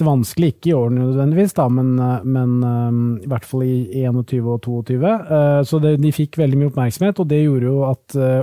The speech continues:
åpningen på disse, som du sier, gikk veldig bra. Men så har de falt ganske raskt tilbake, og for de som følger oss på, på YouTube eller ser oss gjennom Spotify på video, så ser de jo også at, eh, de,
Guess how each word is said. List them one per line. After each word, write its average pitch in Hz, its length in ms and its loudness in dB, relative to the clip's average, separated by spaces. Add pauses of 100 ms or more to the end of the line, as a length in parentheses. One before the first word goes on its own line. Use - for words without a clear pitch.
åpningen 123 560 0
på 135 80 -2
disse, 123 160 -2
som 139 120 0
du 139 60 -2
sier, 185 200 0
gikk 160 340 -2
veldig 131 240 0
bra. 208 220 2 (440)
Men 165 100 2
så 151 80 4
har 165 60 4
de 165 80 4
falt 147 300 0
ganske 147 320 0
raskt - 320 -6
tilbake, 127 400 -2
og 135 300 0
for 151 100 -4
de 131 120 0
som 131 140 -2
følger 120 240 0
oss 107 120 -4
på, 131 420 -2
på 147 100 0
YouTube 127 380 -2
eller 131 180 2
ser 123 280 0
oss 123 120 -2
gjennom 123 280 0
Spotify 120 560 -4
på 139 200 -2
video, 123 320 0
så 185 160 -2
ser 120 220 -2
de 123 60 -2
jo 127 80 0
også 127 260 -2
at, - 200 -6 (680)
eh, 123 420 0
de, 127 300 0